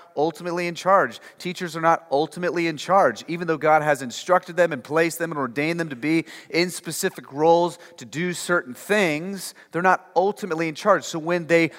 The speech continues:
operate wrongly, we don't fall apart.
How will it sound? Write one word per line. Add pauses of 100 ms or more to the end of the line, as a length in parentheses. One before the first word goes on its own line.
(160)
operate
wrongly, (260)
we
don't
fall
apart.